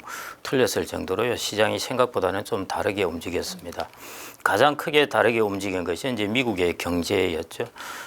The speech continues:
소수의 사람들은 계속 미국 경제가 그래도 생각보다 좋을 거라고 한 사람들도 있었는데요. 대부분은 이제 올해 가서 미국 경제가 좀 가라앉을 거라는 생각을 했었는데, 그게 이제 안 맞았던 거죠. 그래서 이제 그 부분 때문에 금리 인상을 계속,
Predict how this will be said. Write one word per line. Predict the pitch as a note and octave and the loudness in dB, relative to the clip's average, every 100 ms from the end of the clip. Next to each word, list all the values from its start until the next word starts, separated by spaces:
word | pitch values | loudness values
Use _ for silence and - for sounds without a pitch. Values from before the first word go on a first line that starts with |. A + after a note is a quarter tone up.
| - - | -10 -6
소수의 | - F#3 - D#3+ C#3 B2 A#2+ A2+ | 0 0 2 4 6 6 6 4
사람들은 | A#2 G#2+ G#2+ G#2+ G#2 | 4 0 0 -2 -2
계속 | - - B2+ | -6 -6 -2
미국 | C3 B2+ | 0 0
경제가 | - G2 F#2+ G2 G2 | 0 0 2 4 2
그래도 | - G2+ G#2+ | 0 -2 -2
생각보다 | - C3 B2+ - F#2+ | -4 -4 -2 4 4
좋을 | - F#2+ G2 | 4 0 2
거라고 | - G#2 F2+ E2+ | 4 4 4 0
한 | F2+ E2+ D#2 - - - - | -2 -8 -10 -16 -18 -16 -14
사람들도 | - - A2 G2 G2 F2 | -4 2 2 2 -2 0
있었는데요. | G#2+ - F2+ E2 D#2+ A#2+ B2 | -2 -2 -4 -4 -2 -4 -2
대부분은 | - G2+ B2+ C3+ B2 F#2+ | 0 2 4 4 4 2
이제 | G#2 | 4
올해 | B2 A#2 | 4 6
가서 | F#2+ - | 4 4
미국 | G#2 G#2+ F#2 | -4 -6 -6
경제가 | F2 D#2+ F#2 F2+ | -6 -4 -4 -4
좀 | - F2+ | -6 -4
가라앉을 | - B2 A#2 A2 F2+ | 2 4 4 2 -6
거라는 | - F2+ | -4 -4
생각을 | E2+ - F#2+ F#2 | -6 -4 0 0
했었는데, | D#2+ F#2 F2 D#2+ D#2 F#2+ E2 - - - - | 0 -4 -6 -8 -6 -6 -6 -10 -12 -14 -4
그게 | B2+ C3+ | 2 4
이제 | G2+ F#2 | 4 2
안 | E2 | 2
맞았던 | F2 F#2 G2 F#2 F#2+ | 4 2 2 0 -4
거죠. | E2 - E2 - | -6 -6 -10 -2
그래서 | B2 A#2 A2+ | 2 2 2
이제 | F#2 F2 F#2 - | -4 -2 -2 -2
그 | A2+ | -4
부분 | G#2 A#2+ A#2 G2+ | 0 0 0 0
때문에 | A#2+ A#2 A#2+ A2+ | 2 2 2 -2
금리 | - B2 A2 | -2 -2 0
인상을 | G2 F2 F#2+ F2+ | -2 0 0 0
계속, | - - F#2 - | -2 -2 -2 -4